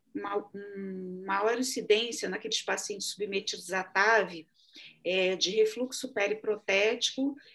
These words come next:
é, implante de marca-passo e complicações vasculares quando comparados aos pacientes cirúrgicos. Veio, então, é, a aprovação do F D A para o tratamento de tav,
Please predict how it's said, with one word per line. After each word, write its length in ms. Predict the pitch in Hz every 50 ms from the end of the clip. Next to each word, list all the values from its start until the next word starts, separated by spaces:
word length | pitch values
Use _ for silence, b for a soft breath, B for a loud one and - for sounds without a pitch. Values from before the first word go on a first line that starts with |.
| B B -
é, 1040 | - 185 190 190 190 196 190 185 185 185 185 180 180 175 175 170 170 170 165 - -
implante 440 | 208 254 240 - 220 220 220 - -
de 100 | - 214
marca-passo 920 | 202 208 208 - - 226 226 - 190 185 185 196 190 - - - 214 - -
e 80 | - -
complicações 640 | - 240 220 - - - - 214 220 - 226 214 220
vasculares 920 | 202 208 214 - - - 240 196 180 175 180 190 196 220 220 - - - b b b b b b _ _
quando 220 | - 196 208 220 220
comparados 760 | 226 220 220 - 226 208 185 175 175 180 180 180 185 175 196
aos 140 | 208 -
pacientes 600 | - - 202 208 - - 196 190 202 196 - -
cirúrgicos. 920 | - 254 220 196 156 143 143 143 - - 143 - _ - - - - - _ _ _ _ _ _ _ _ _ _ _ _ _ _ _ _ _ _ _ _ _ _ _ -
Veio, 360 | 180 220 226 254 262 269 277
então, 520 | 277 269 - 226 214 233 247 262 277 277 -
é, 420 | - 214 196 190 196 185 185 185 185
a 60 | 185
aprovação 580 | 190 - 233 226 196 208 208 - - 254 262 269
do 100 | 254 220
F 200 | 214 220 - -
D 160 | - 202 208
A 200 | 202 208 226 - -
para 280 | 214 196 190 190 190
o 60 | 190
tratamento 800 | 190 - 202 202 - 214 202 190 185 185 196 208 - - 202 190 - -
de 160 | - - 214 214
tav, 680 | 214 - 190 180 190 202 220 220 233 254 262 302 262